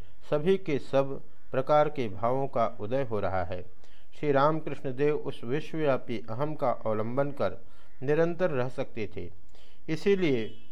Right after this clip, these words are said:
विश्वमानस में जो भाव तरंगे उठ रही हैं, उनको अनुभव करने तथा समझने की सामर्थ्य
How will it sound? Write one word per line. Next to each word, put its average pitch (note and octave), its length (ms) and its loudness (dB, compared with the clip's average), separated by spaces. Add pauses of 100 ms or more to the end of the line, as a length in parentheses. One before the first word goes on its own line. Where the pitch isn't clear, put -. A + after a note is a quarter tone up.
(120)
विश्वमानस C#3+ 800 0
में G#2 260 0 (360)
जो D3 300 4
भाव B2 380 2
तरंगे C#3 580 0
उठ C3 200 -2
रही D3+ 260 0
हैं, G2 240 -2 (380)
उनको C3 340 0
अनुभव A#2 460 -2
करने C#3 500 0 (380)
तथा C#3 240 2
समझने C#3+ 560 2
की D3 240 -2
सामर्थ्य C3 680 0